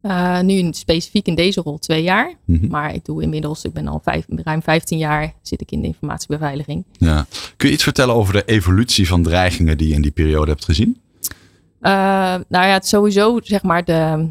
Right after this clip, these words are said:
Speaker 1: de manier hoe ernaar wordt gekeken is heel erg veranderd. Toen ik begon, eh, was het vooral, eh, was het, begon het eigenlijk als een I T-feestje. Dus het was, eh, alle, eh, alle maatregelen zaten bij de I T-afdeling.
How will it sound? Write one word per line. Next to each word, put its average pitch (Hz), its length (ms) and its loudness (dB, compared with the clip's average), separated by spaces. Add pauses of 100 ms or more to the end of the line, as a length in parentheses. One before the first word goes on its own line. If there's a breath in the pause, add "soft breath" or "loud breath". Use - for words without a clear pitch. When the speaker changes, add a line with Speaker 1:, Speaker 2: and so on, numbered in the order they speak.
(280)
Speaker 1:
de - 160 -4
manier 170 380 2
hoe 165 160 -2
ernaar 151 280 -2
wordt 151 180 -6
gekeken 233 580 0
is - 180 -4
heel 185 180 2
erg 170 160 -2
veranderd. 180 460 0
Toen 151 140 -4
ik 151 120 -6
begon, 180 520 0
eh, 147 240 -2
was 143 200 -6
het - 180 -10
vooral, 143 420 -2
eh, 151 120 -8 (220)
was 151 140 -14
het, 160 160 -12
begon 175 320 0
het 160 100 -4
eigenlijk 156 400 -2
als 160 100 -2
een - 100 -12
I 175 340 0
T-feestje. 202 480 0
Dus 160 180 -4
het - 140 -10
was, 151 300 -4
eh, 151 400 -8
alle, 156 520 -4 (460 soft breath)
eh, 147 360 -8 (560)
alle 156 220 0
maatregelen 160 600 -2
zaten 151 460 -4 (120)
bij - 280 -6
de - 160 -2
I 160 60 -4
T-afdeling. 202 720 0